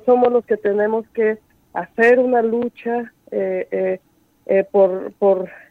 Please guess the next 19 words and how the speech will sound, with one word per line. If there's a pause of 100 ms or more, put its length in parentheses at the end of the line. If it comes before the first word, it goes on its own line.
eh,
defender (160)
algo
que
es
nuestro,
¿no? (560)
Nosotros (200)
desde
hace
años
decíamos
para
que
la
gente
nos
entendiera (520)
qué